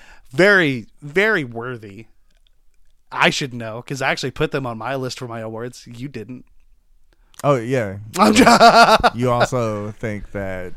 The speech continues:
Speaker 1: I knew it was coming.
Speaker 2: Puss in Boots is better than Everything Everywhere
Speaker 1: That's
Speaker 2: All
Speaker 1: not
Speaker 2: at Once,
Speaker 1: true.
Speaker 2: so.
Speaker 1: I like it more.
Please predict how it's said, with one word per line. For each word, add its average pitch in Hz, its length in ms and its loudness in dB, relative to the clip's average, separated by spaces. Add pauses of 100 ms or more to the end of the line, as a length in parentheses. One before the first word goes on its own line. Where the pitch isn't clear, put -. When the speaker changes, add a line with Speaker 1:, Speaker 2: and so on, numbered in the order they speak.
(100)
Speaker 1:
I 127 100 -8
knew 139 60 -6
it - 40 -6
was 143 100 -10
coming. 120 240 -10 (680)
Speaker 2:
Puss 127 220 4
in 123 100 -6
Boots 120 380 -10
is 107 140 -8
better 107 240 -4
than 104 180 -10
Everything 98 420 -12
Everywhere 90 340 -12
Speaker 1:
That's - 140 -4
Speaker 2:
All 320 100 2
Speaker 1:
not - 120 -6
Speaker 2:
at 240 100 -4
Once, 294 140 -8
Speaker 1:
true. - 80 -14 (240)
Speaker 2:
so. - 120 -14
Speaker 1:
I 170 80 2
like 156 260 -2
it 117 80 -8
more. 98 260 -18